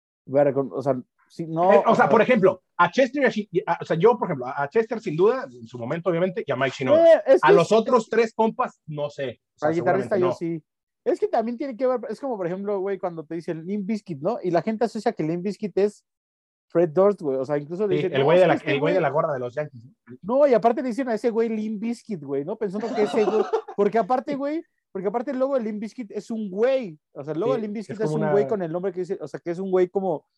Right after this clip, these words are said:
Speaker 1: la es-, la silueta de Fred Durst como hip hopeando, o sea, en pose de hip hop. Entonces, como que la gente asocia que Limp Bizkit es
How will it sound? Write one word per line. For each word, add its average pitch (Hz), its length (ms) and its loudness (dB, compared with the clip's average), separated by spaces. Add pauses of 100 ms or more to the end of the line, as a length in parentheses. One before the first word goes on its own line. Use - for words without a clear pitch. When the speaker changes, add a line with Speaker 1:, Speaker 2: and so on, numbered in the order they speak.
(140)
Speaker 1:
la 143 160 2
es-, 127 160 -6 (440)
la 143 120 -4
silueta 160 400 -4
de 165 160 0
Fred 156 220 -6
Durst 160 240 -6
como 143 360 -6 (160)
hip 123 120 -16
hopeando, 160 420 0
o 156 80 0
sea, 147 80 -6
en 135 100 -6
pose 151 240 0
de 156 100 -2
hip 151 120 -8
hop. 175 140 -8 (440)
Entonces, 165 380 -4
como 156 220 0
que 147 100 0
la 139 100 2
gente 196 220 -2
asocia 214 280 -4
que 185 120 -4
Limp 190 220 -2
Bizkit 214 320 -8
es 190 200 -4